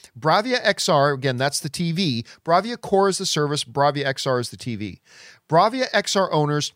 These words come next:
will be able to choose from a number of Sony Picture titles and watch them using Sony's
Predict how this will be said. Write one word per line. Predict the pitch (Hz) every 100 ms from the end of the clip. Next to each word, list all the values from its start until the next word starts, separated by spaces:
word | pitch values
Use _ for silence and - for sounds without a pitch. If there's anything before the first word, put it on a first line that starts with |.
| _ _
will | 135 196
be | 233
able | 220 214
to | 220
choose | - - 165 170
from | - 147 131
a |
number | 127 131 214 302
of | 330
Sony | - 285 254 262
Picture | - 247 226
titles | 180 156 139 139 - - - _
and | 165 151 147
watch | 208 220 -
them | 202
using | 180 170 160
Sony's | 139 - 196 190 190 -